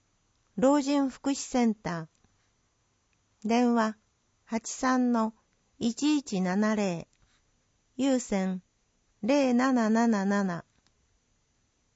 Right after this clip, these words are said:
ふれあい会館、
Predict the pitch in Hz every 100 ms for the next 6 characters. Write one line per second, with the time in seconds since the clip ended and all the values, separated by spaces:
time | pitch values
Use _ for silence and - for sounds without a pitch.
0 | _ _ _ _ _ _ _ _ _ _
1 | _ _ _ _ _ _ 262 294 285 285
2 | 262 269 262 233 - 180 175